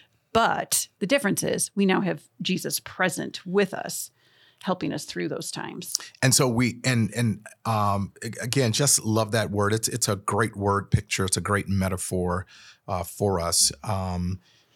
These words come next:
Speaker 2: so, so they're in this storm. The disciples, they become afraid. Now, the, this is kind of interesting to me because they are fishermen.
Speaker 1: Yeah.
Speaker 2: <coughs> This is something that probably would have happened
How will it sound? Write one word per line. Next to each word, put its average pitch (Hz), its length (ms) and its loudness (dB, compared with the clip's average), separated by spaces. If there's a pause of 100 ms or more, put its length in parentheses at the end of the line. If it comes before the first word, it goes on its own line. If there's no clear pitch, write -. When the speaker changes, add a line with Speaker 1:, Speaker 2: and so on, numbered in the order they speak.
(440)
Speaker 2:
so, 139 380 2
so 135 200 4
they're 131 200 4
in 135 60 0
this 139 140 4
storm. 98 560 2
The 104 80 -2
disciples, 110 800 2
they 113 140 -4
become 131 320 -4
afraid. - 560 -6 (260)
Now, 156 80 2
the, 165 240 2
this 233 220 4
is 320 100 2
kind 226 180 2
of 170 80 2
interesting 175 440 2
to 110 80 2
me 110 160 0
because 113 480 2 (400)
they 143 160 2
are 120 80 0
fishermen. - 840 0
Speaker 1:
Yeah. 180 380 0
Speaker 2:
<coughs> - 60 -20 (880)
This 113 300 4
is 220 160 6
something 156 720 2
that 123 260 2
probably 180 920 2 (380)
would 151 260 4
have 170 140 2
happened 117 840 2